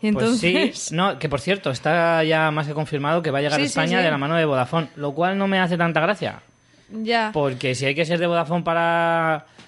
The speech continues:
Speaker 1: No,
Speaker 2: para
Speaker 1: yo
Speaker 2: tenerlo, no mola.
Speaker 1: No, yo creo que lo podrás contratar aparte. No lo sé, pero se nos vienen unos meses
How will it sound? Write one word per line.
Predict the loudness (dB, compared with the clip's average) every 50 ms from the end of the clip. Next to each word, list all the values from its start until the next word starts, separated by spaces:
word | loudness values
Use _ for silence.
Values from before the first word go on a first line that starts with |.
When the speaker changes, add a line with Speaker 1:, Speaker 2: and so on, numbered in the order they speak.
| _ _ _ -20 -20 _ _ _
Speaker 1:
No, | -4
Speaker 2:
para | -2 0 0 0 0
Speaker 1:
yo | 0
Speaker 2:
tenerlo, | 0 0 0 0 0 0 0 0 0 0 -2
no | -2 -2
mola. | -2 -2 -2 -2 -2 -6 -8 -10 -8
Speaker 1:
No, | -6 -4 -2 -2 -2
yo | -2 -4 -6 -4
creo | -4 -4
que | -4
lo | -4 -4 -2
podrás | -2 -2 -2 -4 -2
contratar | -2 -2 -2 -2 -2 -4 -4 -4
aparte. | -2 -4 -4 -6 -6 -8 -10 -10 -16 -20 -16 -8 -4
No | -2 0
lo | 0 0
sé, | 0 0 -2 0
pero | 0 0 0 0 -2
se | -2 -2 -2
nos | -2 -2 -2 -2
vienen | 0 0 0 0 -2 -4
unos | -2 -2 -2 -2 -2
meses | -2 -2 -4 -4 -4 -2 -2 0 0 -2 -2 -6 -8